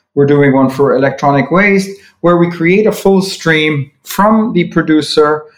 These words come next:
all the way to the recycler, because unless you solve it in a, in a total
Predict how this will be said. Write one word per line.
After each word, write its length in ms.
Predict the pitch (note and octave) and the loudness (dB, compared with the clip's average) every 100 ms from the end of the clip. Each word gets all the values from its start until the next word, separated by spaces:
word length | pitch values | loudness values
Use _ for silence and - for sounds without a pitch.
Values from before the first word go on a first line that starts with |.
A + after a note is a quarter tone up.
| _ _ - | _ _ 0
all 380 | G#3 A3+ A3 | 2 4 4
the 80 | G3 | 4
way 340 | F#3 F#3 F3+ F3 | 4 2 0 -2
to 220 | - D#3+ | -2 -2
the 220 | E3 E3 | 0 0
recycler, 840 | D3+ D#3+ D#3+ - F#3 F#3+ D#3+ B2 A#2+ | 2 0 0 0 0 0 0 0 0
because 280 | C#3 D#3 | 0 0
unless 420 | E3+ F3 A3 G3+ G3+ | 2 2 2 2 0
you 80 | |
solve 500 | F#3 - F#3 F#3+ F#3+ | 0 0 0 2 2
it 280 | C#3 B2 - | 0 0 -4
in 160 | E3+ D#3+ | -2 0
a, 180 | D3+ D3 - _ _ G3 | 0 -2 -8 _ _ -2
in 140 | D#3 | 0
a 100 | C#3+ | 2
total 720 | E3+ E3+ E3 D3 C#3+ C3+ | 0 0 0 0 0 -4